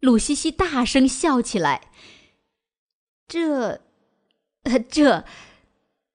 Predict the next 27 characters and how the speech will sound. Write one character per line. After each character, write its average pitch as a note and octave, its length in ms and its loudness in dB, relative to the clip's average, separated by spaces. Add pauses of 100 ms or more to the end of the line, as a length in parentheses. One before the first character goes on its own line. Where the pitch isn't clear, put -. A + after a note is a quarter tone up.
(280)
经 F4 300 4
理 F#3+ 720 0
不 D#4 100 0
知 D4+ 140 -4
道 D4+ 100 2
该 D#4+ 220 -2
说 E4+ 240 0
什 F3+ 240 -2
么 F3+ 160 0
了。 D4 300 -2 (1600)
“为 C#4+ 220 6
什 A#3+ 140 0
么 A#3+ 100 4
不 G#3+ 100 0
让 A#3 200 4
门 B3 120 2
口 A#3 160 0
的 G#3+ 120 2
孩 G3+ 200 0
子 A3+ 120 -2
进 D#4 180 0
来 B3 180 4
呢？” A3 260 -2 (1400)
鲁 F#3 180 -2
西 - 180 -4
西 D4+ 220 -2
问。 D4+ 260 0